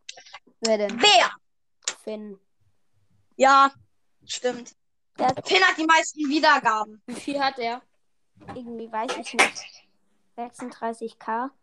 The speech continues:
Speaker 3: oder sowas.
Speaker 2: Ja. Ey, Norbert, ich schreib dir über Signal, wann du mich wieder einladen wolltest. Okay, ich geh jetzt
Speaker 3: Ja.
Speaker 2: raus. Na dann tschüss, bis später.
Speaker 1: Ja, ciao.
Speaker 3: Ciao.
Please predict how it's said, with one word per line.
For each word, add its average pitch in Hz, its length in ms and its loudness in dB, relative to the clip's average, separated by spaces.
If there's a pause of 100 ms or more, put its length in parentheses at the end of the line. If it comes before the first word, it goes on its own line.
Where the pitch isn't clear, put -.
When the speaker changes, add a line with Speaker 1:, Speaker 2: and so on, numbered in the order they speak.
(180)
Speaker 3:
oder 247 180 -10
sowas. 254 380 -12 (1200)
Speaker 2:
Ja. - 220 -4 (1080)
Ey, 320 140 6
Norbert, 381 540 6
ich - 200 6
schreib - 360 4
dir 370 140 4
über 330 140 6
Signal, 339 400 0
wann 330 180 6
du 330 60 4
mich 330 200 2
wieder 320 180 6
einladen 285 400 4
wolltest. 247 300 0
Okay, 294 340 -4
ich 320 80 -10
geh - 200 -6
jetzt 285 140 -2 (220)
Speaker 3:
Ja. 262 140 4
Speaker 2:
raus. 269 160 4 (1200)
Na 262 80 4
dann 285 180 4
tschüss, 330 840 6
bis 349 300 2
später. 294 520 6 (220)
Speaker 1:
Ja, 214 160 -8
ciao. - 220 -12 (500)
Speaker 3:
Ciao. 196 720 -6